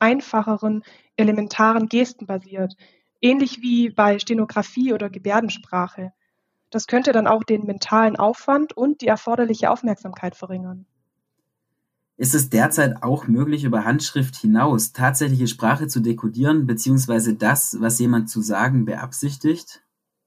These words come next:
Speaker 1: Da stehen die Forschenden derzeit noch vor einer großen Herausforderung, weil wir Sprache viel schneller erzeugen, als wir schreiben oder tippen. Außerdem ist es schwierig, Sprache mit ausreichender Genauigkeit und Wortschatzgröße zu dekodieren,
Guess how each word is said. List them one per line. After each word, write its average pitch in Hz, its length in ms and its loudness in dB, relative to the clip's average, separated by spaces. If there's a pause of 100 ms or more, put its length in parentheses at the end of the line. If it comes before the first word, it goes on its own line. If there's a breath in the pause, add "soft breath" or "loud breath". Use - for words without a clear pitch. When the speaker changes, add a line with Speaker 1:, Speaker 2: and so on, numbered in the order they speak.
(680)
Speaker 1:
Da 240 220 4
stehen 254 300 2
die 233 80 0
Forschenden 240 580 0
derzeit 220 600 2
noch 214 200 0
vor 214 200 0
einer 208 160 2
großen 220 320 -6
Herausforderung, 196 760 -6 (400)
weil 214 340 4
wir 214 280 2
Sprache 226 460 0
viel 285 240 2
schneller - 320 0
erzeugen, 233 560 2
als 208 200 -4
wir 202 60 -12
schreiben 220 540 0
oder 190 200 -10
tippen. 202 380 -6 (560 soft breath)
Außerdem 247 400 2
ist 233 140 0
es 208 100 -8
schwierig, 262 420 0
Sprache 226 460 0
mit 226 240 -2
ausreichender 220 540 0
Genauigkeit 226 800 0
und 196 180 -8
Wortschatzgröße 214 760 -6
zu 208 220 -18
dekodieren, 196 680 -10